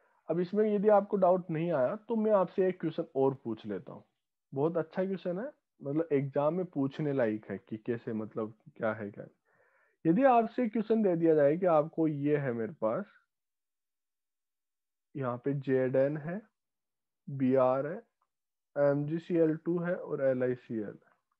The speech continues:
और आपको ये वाला एग्जांपल दे रखे, इसके साथ रिएक्शन करवा रखी है यहाँ पे, मान लो कि मैंने यहाँ पे सी एन लिख दिया और आपके पास रिएक्शन करवाई है इससे, तो कोई मेरे को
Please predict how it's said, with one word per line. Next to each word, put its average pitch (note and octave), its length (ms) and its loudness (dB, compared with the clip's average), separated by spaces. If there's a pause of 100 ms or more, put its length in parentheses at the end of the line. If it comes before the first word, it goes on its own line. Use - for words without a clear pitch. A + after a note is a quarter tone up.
(1160)
और G#3 100 2
आपको G#3 300 6
ये F3+ 260 4
वाला A3 220 4
एग्जांपल C3 640 0
दे A2 160 0
रखे, G#2 300 -10
इसके F#3+ 300 -2
साथ F#3+ 300 2
रिएक्शन D#3+ 460 -2
करवा B2 320 2
रखी A#2+ 260 -4
है A#2+ 60 -4
यहाँ A#2 160 -2
पे, D3+ 180 -8
मान D3+ 300 -2
लो D#3+ 80 -2
कि D#3+ 120 -8
मैंने D3+ 200 -6
यहाँ D3 160 -4
पे D3+ 140 -10
सी - 220 -6
एन C3+ 200 -2
लिख G#2+ 120 -4
दिया - 240 -16 (1000)
और D3 140 2
आपके C#3+ 320 2
पास D3+ 220 0
रिएक्शन C#3 420 -4
करवाई C3+ 360 0
है D3 180 -4
इससे, - 380 -10 (1040)
तो A#3+ 120 -8
कोई B3+ 240 2
मेरे A#3 220 6
को B3 140 -2